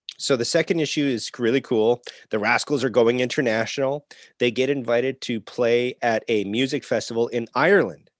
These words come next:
Uh, and, uh, upon landing, the, they,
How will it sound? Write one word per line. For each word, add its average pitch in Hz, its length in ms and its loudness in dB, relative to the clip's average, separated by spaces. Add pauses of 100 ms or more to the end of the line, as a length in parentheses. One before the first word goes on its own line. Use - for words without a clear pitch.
(840)
Uh, 113 420 2
and, 113 520 0 (180)
uh, 107 260 0 (160)
upon 123 400 2
landing, 104 600 0 (400)
the, 107 420 -2
they, 98 440 -2